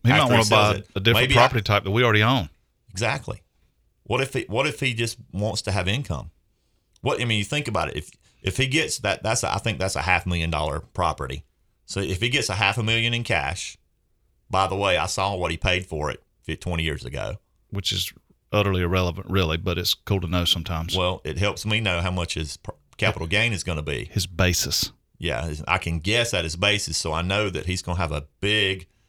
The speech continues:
Speaker 2: capital gain. Okay, so I can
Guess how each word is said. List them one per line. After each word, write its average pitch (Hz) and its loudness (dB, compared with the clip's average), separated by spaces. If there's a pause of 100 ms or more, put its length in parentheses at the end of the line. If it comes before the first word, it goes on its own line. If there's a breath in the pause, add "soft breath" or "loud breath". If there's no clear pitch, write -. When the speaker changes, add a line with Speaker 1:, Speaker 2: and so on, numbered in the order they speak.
(240)
Speaker 2:
capital 92 0
gain. 82 0 (800)
Okay, 76 -4
so 71 -4
I 64 -2
can 78 -6